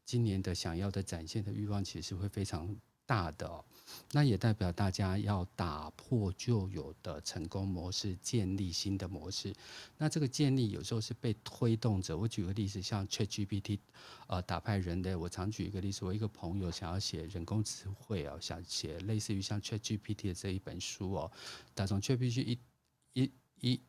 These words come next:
一开放之后呢，他之前花了八个月的时间来准备筹备他的书哦，一下子就全部都没有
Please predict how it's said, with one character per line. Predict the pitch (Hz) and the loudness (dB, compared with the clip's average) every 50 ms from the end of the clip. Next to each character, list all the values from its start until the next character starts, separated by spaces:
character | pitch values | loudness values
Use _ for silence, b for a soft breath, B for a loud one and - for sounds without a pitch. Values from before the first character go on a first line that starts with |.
| _ _ _ | _ _ _
一 | - | -14
开 | - - 123 123 117 | -2 4 4 6 6
放 | 117 - 127 113 | 6 4 4 4
之 | 104 - 113 | 4 4 2
后 | 104 98 113 104 | 2 4 4 2
呢， | 95 95 95 | 2 2 2
他 | 101 113 123 | 2 2 0
之 | - - 135 127 | 0 0 0 2
前 | 117 110 92 98 | 2 2 2 2
花 | 101 - - 120 | 0 0 2 2
了 | 113 113 | 2 2
八 | 104 - - 117 120 | 2 0 0 0 2
个 | 120 117 | 2 2
月 | 101 104 104 | 2 2 2
的 | 95 98 | 2 0
时 | - - 90 87 | -2 -2 -4 -4
间 | - 98 92 98 104 B B B B B B | -2 -2 0 0 -2 B B B B B B
来 | - 107 104 | 0 0 2
准 | - - 92 90 | 2 2 0 2
备 | - 113 107 95 | 4 4 4 4
筹 | - - 101 87 | 4 2 0 0
备 | - - 104 95 | 2 2 2 2
他 | - 107 | 4 4
的 | 98 95 | 2 2
书 | 95 - - - 98 95 92 | 2 0 -2 -2 -2 0 0
哦， | 92 | 0
一 | 90 | -2
下 | 95 117 123 | 0 0 0
子 | 113 107 113 | 0 0 0
就 | 107 107 | 0 0
全 | - - 101 95 | 0 0 -2 -2
部 | 95 | 0
都 | - 120 | 2 2
没 | 117 127 120 | 4 4 4
有 | 104 80 | 4 2